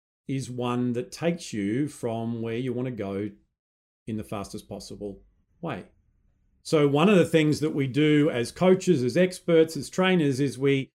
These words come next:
want to tell them everything that we know in that program, and we stack it full of what we think is value. And a lot of times that actually stops them from going where they need to go because it creates overwhelm and they never get it done.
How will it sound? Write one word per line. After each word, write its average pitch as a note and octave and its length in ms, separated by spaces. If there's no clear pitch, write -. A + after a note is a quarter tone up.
want E3 200
to E3 160
tell D#3+ 160
them C#3+ 160
everything A3 540
that - 140
we D3 100
know C#3 300
in B2 100
that A#2+ 200
program, A#2 480
and G#2+ 120
we G#2+ 140
stack - 600
it - 220
full C#3+ 600
of B2 340
what A#2+ 220
we A#3 180
think A#2+ 260
is A#2+ 140
value. A2 580
And D3 80
a C#3+ 60
lot G3 180
of C#4+ 80
times G#2+ 600
that C#3 160
actually F#3 300
stops - 400
them A#2+ 180
from C3 160
going A2 280
where G2+ 100
they G#2 120
need G2+ 260
to - 80
go F#3 200
because B2+ 240
it F3+ 140
creates B2 320
overwhelm D#3 840
and F3+ 80
they G3 100
never A3+ 300
get D3 220
it F#3 160
done. F3+ 380